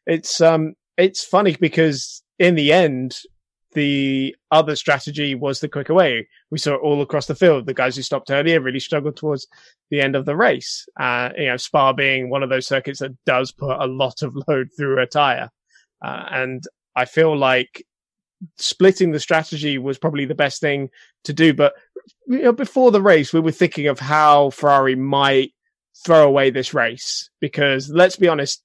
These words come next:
they, to put it mildly, they've had a record of doing that this season.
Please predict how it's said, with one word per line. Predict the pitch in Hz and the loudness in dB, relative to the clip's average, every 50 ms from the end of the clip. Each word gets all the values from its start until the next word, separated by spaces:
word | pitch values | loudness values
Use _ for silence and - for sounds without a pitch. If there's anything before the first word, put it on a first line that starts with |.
| _ | _
they, | - 156 160 156 147 147 147 143 143 | -2 0 0 2 2 0 -2 -4 -6
to | - - 156 | -8 -10 -6
put | 131 - 170 175 | 0 0 0 0
it | - | 0
mildly, | 139 139 143 143 139 123 104 123 120 117 117 - _ _ _ _ - | -2 0 0 0 0 0 -2 -4 -4 -4 -4 -8 _ _ _ _ -6
they've | 151 147 - | -4 -4 -2
had | 139 147 147 | 0 0 0
a | 139 | 2
record | 135 147 135 - 151 139 135 | 0 -2 -2 -2 -2 -4 -4
of | 123 120 | -4 -4
doing | 156 143 131 117 123 | -4 -2 -2 -2 -4
that | 120 127 - | -6 -8 -8
this | - 117 - | -10 -10 -6
season. | - 135 127 120 113 120 113 113 | -4 -4 -4 -4 -6 -10 -12 -14